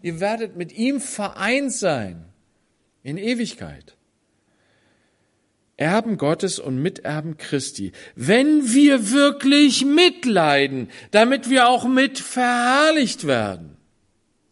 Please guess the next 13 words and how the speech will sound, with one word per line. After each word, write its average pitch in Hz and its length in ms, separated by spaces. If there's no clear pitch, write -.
Nach 269 420
dem 285 280
Leiden 214 840
und 233 200
nach 254 260
dem 240 380
Tod 247 680
kam 170 280
die 180 120
Auferstehung 123 840
und 165 280
die 143 140
Verherrlichung 160 1300